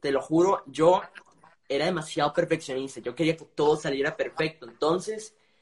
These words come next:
ni siquiera era información que que yo sabía, yo nada más la buscaba y mientras que hacía el video estaba la cámara aquí y aquí estaba mi computadora, estaba nada más leyendo. Y entonces así fue co-, así fue como yo empecé, pero ya luego empecé a entender de que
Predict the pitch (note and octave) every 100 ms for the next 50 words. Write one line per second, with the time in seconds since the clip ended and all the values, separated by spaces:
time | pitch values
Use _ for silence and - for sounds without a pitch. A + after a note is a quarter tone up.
0 | _ D3+ E3 D#3 D3+ F3+ F#3 G#3 G#3 G#3+
1 | G#3 G3+ D3+ - E3+ F#3 - E3+ C#3 B2+
2 | _ _ D3+ C#3 E3 A3+ F3+ G3 F#3 -
3 | B2+ D3 E3+ F3+ D#3+ C3+ B2+ - D#3+ F3
4 | G#3+ A3 _ _ _ _ _ _ - F3
5 | D3+ D3 C#3 B2+ - _ _ _ D#3+ E3+
6 | D#3+ E3+ D#3 F3+ G3 G3+ G3 G3+ F#3+ F3
7 | G3+ G3+ G3+ F#3 - G3 F3 D3+ - E3
8 | F3 E3+ F3+ E3+ F3 C3 C3+ C3+ A2 -
9 | _ - D3+ D#3+ F3 F3 F3+ E3+ E3+ E3+
10 | E3 B2 - _ - - - - - -
11 | F3 D#3+ D#3+ D#3+ F#3 F#3 F#3+ - F3+ D#3+
12 | D#3+ F3 F3+ F#3+ E3+ D#3 D#3+ F3+ F3 F3+
13 | G#3 D#3+ C#3 C#3 D#3 E3 F#3 - C#3+ D3
14 | D#3 F3+ F3 E3 F3+ F3+ D#3+ C#3 -